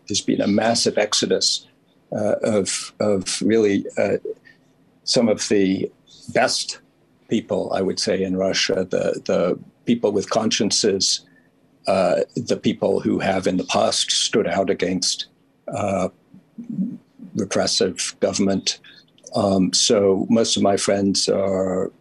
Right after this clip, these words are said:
scattered in this diaspora that we now see in countries around Russia's borders, Georgia,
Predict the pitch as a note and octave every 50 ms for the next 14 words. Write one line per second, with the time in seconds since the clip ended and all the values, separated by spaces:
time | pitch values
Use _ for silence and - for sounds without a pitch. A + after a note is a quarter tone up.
0 | _ - - - - - C#3+ C3 B2 C3 B2 A2+ G#2 A2 G#2+ G#2+ G2+ - - -
1 | A2 G2 F#2+ G2 G2+ G2 - - - - - - F#2 F#2+ F#2+ - _ - - -
2 | - - - - _ - - - G2+ G2 F#2 F#2 F#2+ G2+ F#2+ - - B2 A2+ G2+
3 | G2 G2 - - F#2+ F#2 F#2 F#2 - - A2 G2 - G#2 F#2+ - - E2 G2+ G#2
4 | G#2+ G#2 G#2 G#2 G2 - - - - - - - G#2+ G2+ - - - - - -
5 | - A2+ G#2+ G#2 G2 G2 G2 G2 F#2 - - - - - - _ - A#2 G#2+ G2+
6 | G2 - - A2 G2 F#2 - -